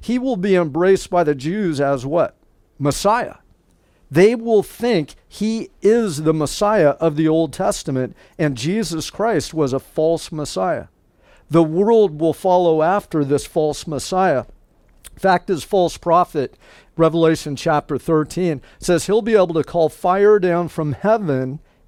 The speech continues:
anytime he wishes in the sight of all.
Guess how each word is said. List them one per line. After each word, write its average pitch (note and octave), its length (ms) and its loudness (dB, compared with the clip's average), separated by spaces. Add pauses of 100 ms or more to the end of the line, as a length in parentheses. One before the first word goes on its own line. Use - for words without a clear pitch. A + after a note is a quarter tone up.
(100)
anytime E3+ 680 0
he D#3 80 0
wishes D3 720 -2 (240)
in F#3 140 0
the G#3 80 0
sight C3+ 580 -2
of F#3 160 -2
all. - 560 -10